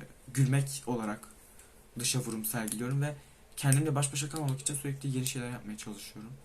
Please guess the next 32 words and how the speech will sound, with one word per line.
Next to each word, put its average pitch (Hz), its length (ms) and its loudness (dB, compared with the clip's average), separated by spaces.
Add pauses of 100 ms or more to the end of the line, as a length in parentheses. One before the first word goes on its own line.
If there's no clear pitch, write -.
(920)
E, 120 300 2
geçen 143 300 4
mesela 143 340 0
bir 139 160 2
Almanca 135 440 6
öğrenmeye 117 440 0
falan 120 300 -6
çalıştım. 110 460 -6 (200)
Almanca 127 340 0
derslerden 139 460 2
görüyorum. 110 400 -4 (540)
Ama 135 240 6
böyle 135 200 4
daha 139 220 0
düzgün 120 280 -2
bir - 40 -4
şekilde 120 220 -6
öğreneyim 107 300 -4
falan 127 280 -4
dedim. 107 200 -4 (100)
Sonra 135 100 -2
onu 139 200 0
bir 135 140 0
bıraktım. 117 420 -4 (1900)
Yani 147 340 2 (600)
kısa - 260 4
kısa - 220 0
sürekli 175 400 0
beni 156 220 0 (220)
oyalayacak 139 460 6
şeyler, 135 380 4 (140)
e, 113 60 -2